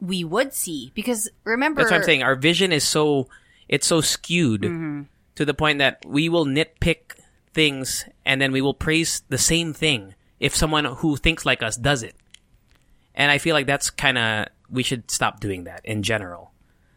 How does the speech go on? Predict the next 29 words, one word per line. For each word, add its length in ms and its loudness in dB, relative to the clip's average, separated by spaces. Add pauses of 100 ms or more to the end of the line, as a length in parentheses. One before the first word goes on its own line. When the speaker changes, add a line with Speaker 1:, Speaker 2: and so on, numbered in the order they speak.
(140)
Speaker 2:
Like, 260 -4 (580)
th-, 120 -8 (200)
I, 120 2
that's, 220 -2
that's 220 -2
how 160 2
I 80 2
see 200 -2
it. 80 -4
Speaker 1:
Yeah. 120 -10 (120)
Speaker 2:
Because 400 0 (600)
we'll 260 2
see, 480 0
we'll 180 2
see 140 -4
something 540 0 (160)
that, 220 0 (140)
uh, 40 -4 (260)
uh, 760 0
another, 600 2 (400)
like, 220 -4
political 480 0
ideal. 340 0
<laughs> 40 2
Are 100 2
you 80 0
gonna 120 0
sneeze? 300 0 (240)
Speaker 1:
<laughs> 80 -2